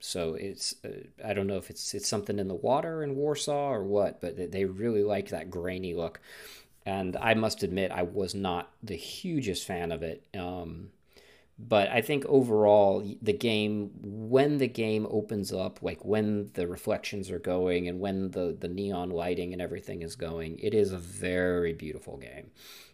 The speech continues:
And that gets into one of the big things about the game, atmosphere. This is a game that lives and dies on its atmosphere. It lives and dies on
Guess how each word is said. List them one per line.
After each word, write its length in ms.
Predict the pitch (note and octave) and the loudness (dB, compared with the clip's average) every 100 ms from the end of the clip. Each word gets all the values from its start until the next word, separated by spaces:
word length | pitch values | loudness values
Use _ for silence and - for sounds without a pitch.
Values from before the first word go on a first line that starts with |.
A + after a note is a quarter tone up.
| _ - | _ -4
And 460 | G2 F#2+ F#2 F2+ - | 0 2 0 -2 -2
that 240 | A2+ A2 | 0 0
gets 240 | - A2+ - | 0 0 0
into 560 | G2 F#2 G2 F2+ F2+ - _ _ _ _ _ _ _ - | -2 -2 -2 0 -2 -6 _ _ _ _ _ _ _ -14
one 320 | G2+ G#2 G2+ | -2 0 2
of 100 | F#2+ | 0
the 80 | G2 | -2
big 240 | G2 F2 | -2 -4
things 280 | - F#2 F2 | -6 -8 -6
about 200 | E2+ E2 | -8 -8
the 60 | D#2+ | -8
game, 440 | F#2 F2+ F2+ F2 - - - - _ _ _ _ _ | -4 -2 -2 -6 -12 -20 -20 -20 _ _ _ _ _
atmosphere. 760 | G2 G2 G2 - - D#2 - - _ _ _ _ _ | 4 4 0 -6 -6 -6 -10 -16 _ _ _ _ _
This 320 | A2+ B2 A#2+ | 2 2 2
is 160 | A#2+ G2 | -2 -2
a 60 | |
game 560 | F2 - F#2 F2+ F#2 F#2+ | -4 -2 2 2 2 -2
that 240 | F2+ D#2+ - | -6 -8 -10
lives 720 | F2 F2+ G2+ G2+ G#3 A3 - | -12 -2 4 4 4 -2 -8
and 420 | - D#3 D3+ - | -8 -12 -12 -8
dies 680 | D#2+ D#3 D#2 D3+ D3 C#3+ - | -6 -4 -6 -6 -6 -6 -6
on 160 | D#3 D2+ | -8 -8
its 200 | D2+ - - | -8 -10 -10
atmosphere. 760 | - C#2+ - - - - - - | -12 -12 -10 -8 -8 -8 -12 -12
It 200 | - - | -12 -10
lives 560 | F#2+ G2 G#2+ A2 G2+ - | -8 2 2 2 -2 -8
and 280 | E2+ D#2 D#2+ | -8 -12 -10
dies 680 | - D#2+ E2 E2 D#2 C#2+ - - | -6 -4 -2 -4 -6 -6 -8 -6
on 500 | F2 E2 D#2 D2+ | -6 -6 -8 -12